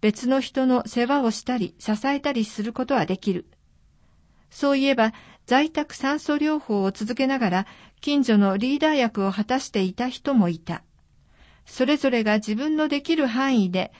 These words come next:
お互いを支え合えばよいのだ。今度、清さんが診察室に来たら、先日の発言をお詫びしよう。そして、こう言い直すことにしたい。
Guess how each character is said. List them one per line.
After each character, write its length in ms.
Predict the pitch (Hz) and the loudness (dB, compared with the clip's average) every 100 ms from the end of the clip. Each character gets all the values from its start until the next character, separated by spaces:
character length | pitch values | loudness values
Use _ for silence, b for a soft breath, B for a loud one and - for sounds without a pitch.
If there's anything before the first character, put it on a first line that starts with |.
| b b b | b b b
お 100 | 208 | -2
互 440 | 214 294 277 285 277 | 0 0 0 -2 0
い 60 | |
を 160 | 262 247 | 0 -2
支 140 | - 220 - | -2 -4 0
え 220 | 302 302 | -2 0
合 100 | 311 | 0
え 60 | 311 | 0
ば 120 | 190 | 2
よ 180 | 180 214 | 4 4
い 60 | 185 | 4
の 120 | 170 | 2
だ。 180 | 165 - _ _ _ _ _ _ _ _ _ _ _ _ - | -6 -12 _ _ _ _ _ _ _ _ _ _ _ _ -4
今 240 | 311 294 | 0 4
度、 180 | 214 202 220 | 2 0 -2
清 220 | 302 285 | -2 -2
さ 240 | - 233 | 0 2
ん 100 | 214 | 4
が 140 | 202 220 | 4 0
診 240 | 277 285 | -2 -6
察 320 | 294 294 240 | -4 -4 -6
室 240 | 220 - 220 | -10 0 2
に 140 | 196 | 2
来 120 | - | 0
た 140 | - 233 | -4 -2
ら、 180 | 185 - b b b b - | -2 -6 b b b b -6
先 280 | - 269 | 0 2
日 280 | 254 247 - | 0 -4 0
の 120 | 247 | 0
発 320 | 233 233 - 254 | 0 -4 -6 -4
言 260 | 269 262 | -2 0
を 180 | 254 - | -2 0
お 120 | 196 | 0
詫 80 | 254 | 0
び 100 | 247 | -2
し 220 | - 220 | -4 0
よ 240 | 226 175 - _ _ _ _ _ _ _ _ | 0 0 -10 _ _ _ _ _ _ _ _
う。 40 | - | -4
そ 140 | 247 | -4
し 120 | - | -2
て、 220 | - 294 - - | -4 -4 -6 -6
こ 240 | 240 277 | -2 -2
う 20 | |
言 160 | 285 294 | -2 -2
い 40 | 302 | -2
直 180 | 302 | -2
す 140 | 302 - | -4 -4
こ 100 | - | 0
と 140 | 214 | 2
に 120 | 190 | 2
し 120 | 175 - | 0 -6
た 160 | 185 | -6
い。 100 | 180 | -6